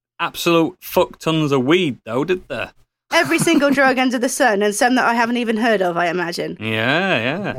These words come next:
Speaker 1: yeah.
Speaker 2: So, um, the local authorities had been round and they tested the drinking water that was supposedly available, and where they'd placed it was right outside the bogs that had been leaking, and every single sample that they tested had feces in it. All,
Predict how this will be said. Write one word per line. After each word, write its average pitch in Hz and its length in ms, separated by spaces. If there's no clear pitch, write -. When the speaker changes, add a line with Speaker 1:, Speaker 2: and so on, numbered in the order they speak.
Speaker 1:
yeah. 113 80
Speaker 2:
So, 262 320
um, 269 300
the 254 120
local 269 320
authorities 247 520
had 240 400
been 233 200
round 233 260
and 202 100
they 190 120
tested 214 500
the 202 80
drinking 208 400
water 196 240
that 190 160
was 196 160
supposedly 196 520
available, 196 520
and 180 140
where 214 140
they'd 220 220
placed 226 300
it 196 60
was 190 180
right 202 160
outside 196 460
the 180 60
bogs 214 480
that 202 140
had 190 160
been 196 240
leaking, 196 400
and 196 360
every 247 260
single 226 380
sample 220 380
that 196 100
they 196 100
tested 190 680
had 202 120
feces 202 420
in 185 100
it. 170 100
All, 220 280